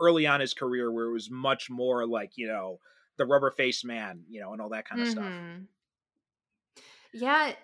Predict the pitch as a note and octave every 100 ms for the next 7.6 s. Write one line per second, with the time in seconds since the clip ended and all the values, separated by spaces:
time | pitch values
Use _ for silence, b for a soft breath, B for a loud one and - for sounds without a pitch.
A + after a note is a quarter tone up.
0 | _ D3+ D3 D3 C3+ F3+ A#3+ A3 A#3 C#4
1 | D4+ G#3+ G#3 B3 C4 A#3+ A3+ A3+ A3+ A3+
2 | A3 A3+ A3 A3 G#3 G3+ G3 - - G3+
3 | G3 F#3+ F#3+ F#3+ F#3+ _ _ - A3+ G#3+
4 | G#3+ G#3+ G#3+ G#3 G3+ G#3+ G#3+ A3 G3+ F#3+
5 | G3 G3+ G#3 - - - G3+ G3 F#3+ F#3+
6 | - - _ G3 G3+ G3+ G3 F#3 F#3 -
7 | - G3+ F#3+ F#3 F#3